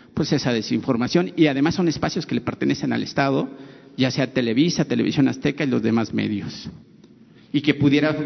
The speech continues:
ser un decreto para que obviamente la gente esté informada de la A a la Z de lo que está pasando.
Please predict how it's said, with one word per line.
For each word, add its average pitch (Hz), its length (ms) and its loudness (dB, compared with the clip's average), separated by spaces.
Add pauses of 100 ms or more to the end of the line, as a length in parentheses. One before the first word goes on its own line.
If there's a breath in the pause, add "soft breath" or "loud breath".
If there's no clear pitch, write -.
(160)
ser 131 400 2
un 147 140 6
decreto 160 520 0
para 139 240 0
que 123 120 0
obviamente 131 480 2
la 147 100 -2
gente 143 720 -4
esté 131 300 0
informada 139 640 2
de 120 140 0
la 117 220 -2
A - 20 -2
a 123 40 -2
la 135 120 -2
Z 135 340 -6
de 135 100 0
lo 113 140 -2
que - 60 -14
está - 220 -8
pasando. 123 440 -2